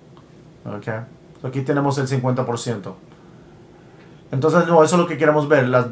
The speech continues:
la relación entre las deudas y el ingreso que tiene. Ok, obvio, si se, ya si se, se, ah, hay compañías que no van a ace-, aceptar el cincuenta por ciento, hay compañías que sí van a aceptar el cincuenta por ciento.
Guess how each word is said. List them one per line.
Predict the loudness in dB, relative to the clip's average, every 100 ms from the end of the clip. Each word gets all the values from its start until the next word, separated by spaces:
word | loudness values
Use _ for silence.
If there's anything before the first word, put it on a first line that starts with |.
| -2
la | 0
relación | 2 0 0 0
entre | 0 0 0
las | 2
deudas | 4 4 4 2
y |
el | 0
ingreso | 0 0 0 0
que | -4
tiene. | -4 -4 -4 -10 -16 -20 -20
Ok, | -14 -12 -12 -14 -20 4
obvio, | 6 6
si | 2 -2
se, | -2 0
ya | 0 0
si | -2
se, | -2 -2
se, | -4 -10 -6 -2 -2 -4 -6
ah, | -2 2
hay | 2
compañías | 0 0 0 2 0
que | 2
no | 6
van | 6 6
a |
ace-, | 2 -4 -6
aceptar | -6 -2 -2 0 0
el | 0 -2
cincuenta | -4 -2 -4 -4
por | -6
ciento, | -4 -4 -4 -6 -8 -18 -2
hay | 2 2
compañías | 2 2 2 0
que | -2
sí | 0 2
van | 4
a | 2
aceptar | 0 0 2 2
el |
cincuenta | -2 -4 -4 -4
por | -4 -4
ciento. | -4 -6 -10